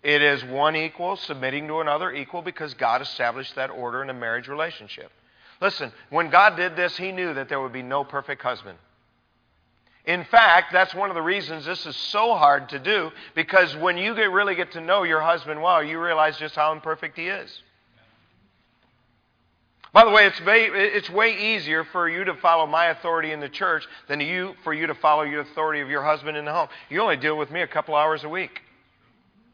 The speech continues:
And on just a few issues. Listen, you gotta deal with him all the time. I mean, think about the glimpses you get into the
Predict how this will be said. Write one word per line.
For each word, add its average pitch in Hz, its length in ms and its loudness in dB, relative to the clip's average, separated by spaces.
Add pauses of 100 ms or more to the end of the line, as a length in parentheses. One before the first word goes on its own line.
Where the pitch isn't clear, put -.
(120)
And 156 160 4
on 170 180 6
just 180 240 -2
a 143 40 -6
few 190 300 -6
issues. 135 400 -4
Listen, 165 280 -6
you 165 80 -8
gotta 190 160 -2
deal 147 100 -6
with 139 100 -8
him 165 160 -4
all 143 200 0
the - 60 -20
time. 151 280 -2 (1400)
I - 40 -10
mean, 202 160 2 (640)
think 285 200 4
about 190 440 8 (720)
the 180 160 6 (160)
glimpses 180 600 4
you 208 120 -4
get 190 340 -2
into 180 360 -2
the 156 240 -2